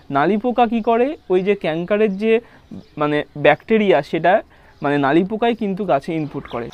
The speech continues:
যদি গাছে নালি পোকা না থাকে, তাহলে কিন্তু ক্যাঙ্কার কখনোই আসবে না। আর ক্যাঙ্কার কখন হয়? যখন লেবু গাছকে কী করবে, কোনো ছায়াযুক্ত জায়গায় রাখবে, তখনই কিন্তু ক্যাঙ্কারের উপদ্রব অনেক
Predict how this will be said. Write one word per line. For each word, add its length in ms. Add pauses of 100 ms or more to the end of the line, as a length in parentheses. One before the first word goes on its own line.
যদি 180
গাছে 260
নালি 260
পোকা 260
না 200
থাকে, 320
তাহলে 280
কিন্তু 200
ক্যাঙ্কার 480
কখনোই 360
আসবে 320
না। 140 (380)
আর 120
ক্যাঙ্কার 420
কখন 320
হয়? 200
যখন 220
লেবু 260
গাছকে 380
কী 140
করবে, 340
কোনো 240
ছায়াযুক্ত 580
জায়গায় 360
রাখবে, 300
তখনই 360
কিন্তু 240
ক্যাঙ্কারের 460
উপদ্রব 480 (360)
অনেক 240